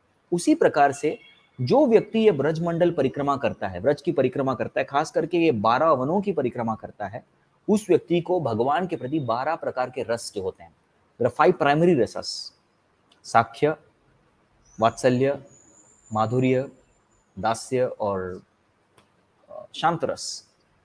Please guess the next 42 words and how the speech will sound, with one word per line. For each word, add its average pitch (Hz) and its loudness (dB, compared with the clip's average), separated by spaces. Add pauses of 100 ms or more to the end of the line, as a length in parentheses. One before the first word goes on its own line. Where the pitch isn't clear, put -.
(360)
इस 131 -6
प्रकार 156 2
से 151 -2
जो 139 0
पांच 135 -2
रस 156 -2
हैं, 151 -16 (600)
और, 226 2
और 262 8
भी 240 6
रस 147 4
हैं, 95 -8
बीभत्स 135 2
रस, 117 -2 (200)
भयंकर 120 0
रस, 104 -2 (140)
रौद्र 113 0
रस, 101 -2
एटसेटरा, - -6
वीर 110 2
रस। - -10 (540)
There 185 4
are 196 -6
seven 190 2 (220)
secondary 220 0
rasas। 101 0
तो 170 4
ये 196 6
सेवन 202 2
प्लस 233 -2
फ़ाइव, 113 0
बारह 160 -2
रस 180 -2
जो 147 0
है 117 -2 (420)
उस 214 -4
व्यक्ति 175 0
को 160 0
प्राप्त 139 -4
होते 127 -2
हैं, 139 -4
जो 156 0